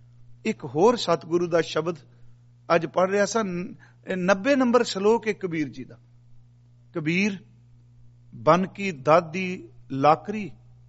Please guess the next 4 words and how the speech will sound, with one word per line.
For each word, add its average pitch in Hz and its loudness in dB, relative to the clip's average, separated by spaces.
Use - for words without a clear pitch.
ਠਾਢੀ 302 6
ਕਰੈ 233 6
ਪੁਕਾਰ, 196 4
ਮੱਥ 139 2